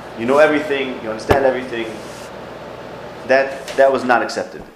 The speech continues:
Klal Yisrael was stuck in the paradigm, stuck in the midah of Kotze Ruach and Avodah Kasha, and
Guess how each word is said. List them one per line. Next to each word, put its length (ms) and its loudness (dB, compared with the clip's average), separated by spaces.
Klal 240 4
Yisrael 300 -2
was 340 -10
stuck 480 0
in 120 -6
the 100 -4
paradigm, 680 0
stuck 240 -8
in 80 -8
the 80 -8
midah 220 -4
of 320 -4
Kotze 260 -6
Ruach 220 -2
and 100 -8
Avodah 240 -8
Kasha, 300 -4
and 80 -8